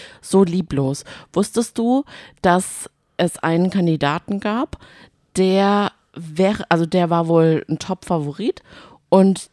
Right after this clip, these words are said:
der hat aber während der Aufnahmen noch irgendwann beschlossen, dass er nicht,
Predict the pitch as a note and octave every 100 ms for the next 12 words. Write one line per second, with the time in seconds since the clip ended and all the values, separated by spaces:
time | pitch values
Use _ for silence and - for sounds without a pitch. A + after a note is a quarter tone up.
0 | - G#3 G#3 G3+ - E3 E3+ E3+ F3 E3
1 | - F#3+ F3 F#3+ G3+ F#3 D#3+ D#3 F#3+ G#3+
2 | F#3 F#3 F#3 F3+ - - F#3 F#3 E3+ E3+
3 | E3+ E3 - D#3+ E3+ F3+ G3 - - -
4 | - F3 - - E3 E3 E3 G#3 A3 -
5 | - -